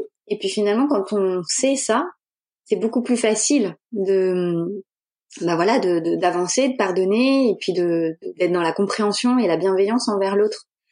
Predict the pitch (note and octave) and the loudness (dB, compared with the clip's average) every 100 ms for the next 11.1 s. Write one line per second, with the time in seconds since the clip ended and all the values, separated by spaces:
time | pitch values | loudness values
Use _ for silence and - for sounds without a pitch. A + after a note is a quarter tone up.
0 | _ _ _ _ E3 F3 F#3 F3 E3+ F3 | _ _ _ _ -4 -2 2 2 2 2
1 | A#3+ A#3 D#3+ E3 A3+ B3 C4+ C4+ B3+ A#3+ | 2 2 0 -6 -4 -2 2 2 4 2
2 | A3+ G3+ F3+ _ - A#3 B3 B3 A#3+ A3+ | 2 -2 -6 _ -6 -4 0 2 2 0
3 | - A3 A#3 G#3 - G#3 G3 F#3+ F#3+ A#3 | 0 2 0 -2 -4 -2 0 0 2 0
4 | D#4+ - _ - - _ _ - E3+ F3 | -2 -6 _ -20 -20 _ _ -2 0 0
5 | E3+ E3 E3 D#3 D3+ - A#3+ G#3 F3 F3 | 0 -2 -2 -2 -2 -2 0 2 2 2
6 | D#3 F3+ A3+ G#3+ G3 B3 F4+ G#4+ _ _ | 0 0 0 0 0 0 0 -4 _ _
7 | _ - F#3 - G3 G3 F3+ E3+ F#3 A#3 | _ -4 -4 -2 -2 0 0 2 2 2
8 | C#4 C4+ G#3 F#3 F3 E3+ E3 D#3+ D#3+ D#3+ | 2 2 2 0 0 -2 -4 -2 -2 -2
9 | E3 E3 D#3+ D3 - C4 G#3 D#3+ G#3+ A#3 | -2 -2 0 -2 0 0 2 0 0 0
10 | - D#3+ D3+ D3 C#3+ C#3 G3 A#3 A#3 D#3 | -2 -2 -2 0 0 0 2 2 2 0
11 | C#3 | -2